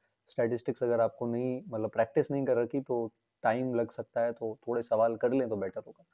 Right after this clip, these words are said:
ये ऑर्थो सेंटर का स्ट्रेट फॉरवर्ड क्वेश्चन है, तो इसमें ऑल्टीट्यूड निकालनी पड़ेंगे, सिंपल है, इसमें कुछ दिक्कत नहीं है। ये मॉड वाले हैं, तो पहले भी बात करी थी मॉड और इंटीजर पार्ट की इक्वेशंस, log की इक्वेशंस, है ना? ये इक्वेशन के फॉर्म में आ सकती है क्वाड्रेटिक के अंदर।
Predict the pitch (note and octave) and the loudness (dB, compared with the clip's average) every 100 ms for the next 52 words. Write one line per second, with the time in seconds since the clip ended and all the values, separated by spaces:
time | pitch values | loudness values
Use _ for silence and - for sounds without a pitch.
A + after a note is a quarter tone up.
0 | - _ _ G3 F#3+ D#3 D#3+ D3+ C#3+ C3 | -20 _ _ 12 12 12 6 -2 0 0
1 | C#3 C#3 - C#3+ C3+ C3+ C3 C3 B2+ A2 | 2 2 2 0 2 0 2 0 -4 -6
2 | A#2+ A#2+ - A#2 G#2 A#2 G#2+ A2 B2 A#2 | -8 -10 -10 -8 -6 -2 -2 -2 -4 -4
3 | B2+ A#2 G#2+ A#2 A#2+ C3 B2+ B2+ F#3 F#3 | -4 -4 0 2 2 -2 -4 -4 -6 -4
4 | F3+ E3+ C#3 A#2+ - B2 - - - _ | 0 2 2 0 -6 -8 -8 -10 -14 _
5 | _ _ C#3 - C3+ - A2 A2+ C#3 D3 | _ _ -14 -6 -6 -4 -8 -4 0 4
6 | C3 D3 D3 D3+ C#3+ C3+ - A#2+ - C3 | 6 6 8 4 2 -6 -10 -14 0 4
7 | C3+ D3+ D3+ D3 C#3+ C#3+ C#3 D3+ B2 C3 | 6 8 8 6 6 2 4 2 4 4
8 | C#3+ C#3 C3 B2 C3 C3+ - B2 A#2+ C3 | 4 2 -2 0 2 2 4 4 4 0
9 | A#2 B2 A#2+ B2+ A#2 A#2 B2 B2 C#3+ A#2+ | 0 0 0 -2 -2 2 2 2 -2 -2
10 | B2+ A#2+ D3 E3+ - _ _ - C3+ C#3+ | -2 -2 -4 -6 -10 _ _ -6 -2 -2
11 | B2 C3 C#3 D3 A#2+ C3 A#2+ C3+ C3 B2+ | 0 4 4 2 0 0 0 0 0 0
12 | B2+ C3 A#2+ A2 G#2+ - B2 A#2+ G#2+ A#2+ | 0 0 0 -2 -6 -6 0 0 2 0
13 | A#2 A#2+ - G#2+ G#2+ | -2 -6 -4 -4 -4